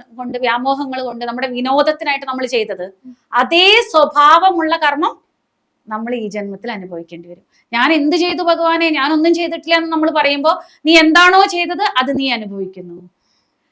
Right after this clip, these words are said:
Speaker 1: നീ എന്താണോ കൊടുത്തത് അത് നിനക്ക് തിരിച്ചു കിട്ടുന്നു. പക്ഷെ കുറച്ചേ ഉള്ളൂ, ഈ കുറച്ചേ അനുഭവിക്കാൻ നമുക്ക് വയ്യെങ്കിൽ എത്ര കൊടുത്തു? So ഇതിനെ നമുക്ക് ഇതിൽ നിന്ന് രക്ഷപ്പെടാനും പറ്റൂ ട്ടോ.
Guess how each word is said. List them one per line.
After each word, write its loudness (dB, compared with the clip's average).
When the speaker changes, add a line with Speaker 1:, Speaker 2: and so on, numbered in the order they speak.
Speaker 1:
നീ 4
എന്താണോ 6
കൊടുത്തത് 0
അത് 4
നിനക്ക് 2
തിരിച്ചു -4
കിട്ടുന്നു. -8
പക്ഷെ -20
കുറച്ചേ 0
ഉള്ളൂ, -2
ഈ -2
കുറച്ചേ -2
അനുഭവിക്കാൻ 0
നമുക്ക് -2
വയ്യെങ്കിൽ -2
എത്ര -16
കൊടുത്തു? -6
So -6
ഇതിനെ 0
നമുക്ക് -2
ഇതിൽ -2
നിന്ന് 2
രക്ഷപ്പെടാനും -4
പറ്റൂ -10
ട്ടോ. -16